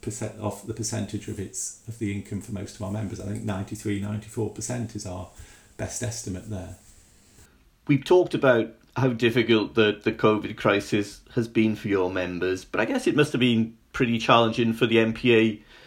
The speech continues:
Speaker 2: as an organisation. How do you think you've coped?
Speaker 1: Well, actually, I th-, we were just talking about this as a management team last week, Richard. It, it, I think we're quite proud of what we've done, actually. Um, it was, uh,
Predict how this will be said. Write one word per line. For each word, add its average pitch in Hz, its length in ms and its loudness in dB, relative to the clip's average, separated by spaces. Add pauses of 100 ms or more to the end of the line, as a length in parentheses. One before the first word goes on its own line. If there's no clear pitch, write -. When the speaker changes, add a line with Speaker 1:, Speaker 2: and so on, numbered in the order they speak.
(320)
Speaker 2:
as 113 160 4
an 120 120 4
organisation. 123 1200 2 (300)
How 262 140 4
do 262 140 -2
you 226 80 2
think 208 280 0
you've 151 260 -4
coped? - 580 0 (520)
Speaker 1:
Well, - 180 -4 (200)
actually, - 380 0
I 151 40 6
th-, 143 240 -4
we 170 80 0
were 190 140 0
just 202 260 -2
talking 160 200 2
about 139 240 0
this 135 140 0
as 123 120 -2
a - 20 0
management 131 500 -4
team 117 280 -2
last 113 240 -2
week, 175 240 -2
Richard. 120 320 -4
It, 127 280 -4
it, - 300 -6 (140)
I 175 80 -8
think 277 340 -2
we're 185 80 2
quite 123 400 -4
proud 190 380 -2
of 107 100 -2
what 104 180 -2
we've 101 160 -4
done, 90 200 -4
actually. - 560 -8 (240)
Um, 107 480 0 (920)
it 147 220 -4
was, - 460 2 (320)
uh, 90 180 -6